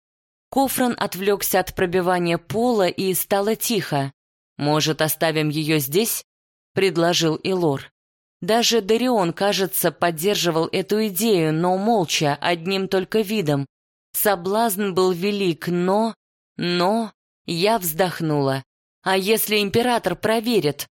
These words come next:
опросит потом служащих, отчет с Николаэды потребует?" Вздохнули все, даже Кофран.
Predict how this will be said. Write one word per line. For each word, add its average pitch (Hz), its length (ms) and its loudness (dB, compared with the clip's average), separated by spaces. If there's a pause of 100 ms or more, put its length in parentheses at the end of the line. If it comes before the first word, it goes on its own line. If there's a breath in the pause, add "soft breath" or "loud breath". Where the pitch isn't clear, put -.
(140)
опросит 208 640 -2
потом 196 320 0
служащих, 170 800 -2 (200)
отчет - 500 0
с - 80 -2
Николаэды 185 680 2
потребует?" 160 800 0 (560)
Вздохнули 190 760 0
все, 170 400 0
даже 190 400 0
Кофран. 139 580 -2